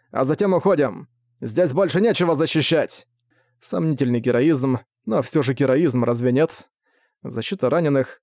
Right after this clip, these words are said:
оборона тех, кто поставил на кон все, чтобы остановить это чудовище.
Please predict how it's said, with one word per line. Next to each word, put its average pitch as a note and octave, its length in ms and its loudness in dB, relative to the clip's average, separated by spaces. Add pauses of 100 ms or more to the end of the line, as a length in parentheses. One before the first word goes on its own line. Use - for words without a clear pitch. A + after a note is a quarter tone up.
оборона C#3+ 400 0
тех, F3+ 160 0
кто - 160 -4
поставил C#3 460 0
на C#3+ 100 0
кон B2 160 -4
все, G#3+ 240 -4
чтобы C3+ 240 -2
остановить C3 440 -2
это B2+ 140 -2
чудовище. A#2+ 840 -4